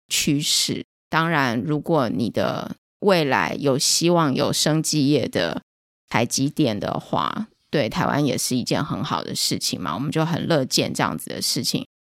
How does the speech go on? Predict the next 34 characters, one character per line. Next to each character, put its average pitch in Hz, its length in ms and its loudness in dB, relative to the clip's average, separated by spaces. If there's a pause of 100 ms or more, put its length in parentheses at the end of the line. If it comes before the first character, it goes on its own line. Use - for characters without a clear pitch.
(200)
所 - 160 2
以 180 140 4
想 131 180 2
要 151 100 4
讨 - 220 -2
论 147 240 2
一 - 120 -2
下， 127 300 0
然 98 180 0
后 156 200 2
大 151 220 -2
家 139 380 0 (380)
脑 117 200 0
力 165 180 2
激 156 260 0
荡 135 300 0
一 - 100 -4
下， 117 380 0
看 160 160 0
我 139 40 0
们 117 140 0
有 95 140 2
什 - 400 2
么 143 120 2
样 185 240 4
的 160 100 2
东 160 240 6
西 175 320 0
呢？ 160 220 2
<laughs> - 40 -4
是 185 560 2
哪 147 220 4
一 - 20 2
些 208 200 4